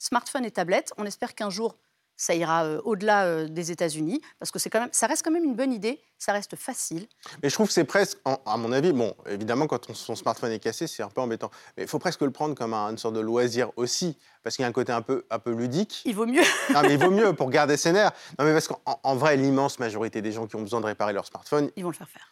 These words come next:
Speaker 2: oui, mais ce qu'il faut, c'est que ce soit fait à proximité,
Speaker 1: Mm.
Speaker 2: et que ce soit pas une galère. C'est ça qui est important,
Speaker 1: Là,
Speaker 2: je
Speaker 1: ce qui est
Speaker 2: trouve.
Speaker 1: bien, c'est qu'il y a tous les tutoriels. C'est-à-dire que vraiment, si vous êtes courageux, que vous voulez le faire, c'est étape par étape. Tout est expliqué, il y a des vidéos, des images. Pour les plus courageux,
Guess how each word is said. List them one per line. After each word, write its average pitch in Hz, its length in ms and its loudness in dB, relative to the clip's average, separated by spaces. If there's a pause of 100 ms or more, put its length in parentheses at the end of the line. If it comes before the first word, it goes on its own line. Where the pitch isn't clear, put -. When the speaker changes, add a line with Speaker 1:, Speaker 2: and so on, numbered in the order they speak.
(140)
Speaker 2:
oui, 151 120 4
mais 135 100 4
ce - 80 -8
qu'il - 100 -8
faut, 185 140 4
c'est 135 140 -2
que - 40 -14
ce - 80 -10
soit 117 140 -2
fait 165 240 -2
à - 80 -2
proximité, 139 720 -2
Speaker 1:
Mm. 202 120 -4
Speaker 2:
et - 20 -6
que 107 80 -8
ce - 60 -12
soit 123 100 -6
pas 147 80 2
une 127 160 2
galère. 135 340 4
C'est 120 140 -10
ça 147 100 -2
qui 110 60 -6
est - 40 -6
important, 220 220 -4
Speaker 1:
Là, 285 80 4
Speaker 2:
je 339 60 2
Speaker 1:
ce - 20 -2
qui - 60 -6
est - 20 0
Speaker 2:
trouve. 285 60 -2
Speaker 1:
bien, 339 100 0
c'est - 80 -2
qu'il 214 140 -4
y - 20 -18
a - 60 -20
tous - 120 -10
les 277 120 -4
tutoriels. 165 360 -4
C'est-à-dire 214 220 0
que - 60 -18 (140)
vraiment, 302 360 2 (160)
si - 180 -4
vous 196 140 -4
êtes 320 80 -4
courageux, 247 320 -2
que 233 40 -8
vous 190 40 -10
voulez 185 140 -4
le 185 40 -12
faire, 302 140 -4
c'est - 180 -6 (240)
étape 302 360 2
par 240 120 2
étape. 220 380 0 (400)
Tout - 220 -4
est - 20 2
expliqué, 214 440 -4
il 220 60 -4
y 190 40 -2
a 170 40 2
des 165 140 -4
vidéos, 208 640 0
des 185 280 -4
images. 247 260 2 (920)
Pour 269 120 0
les 294 60 4
plus 311 160 -2
courageux, 302 360 0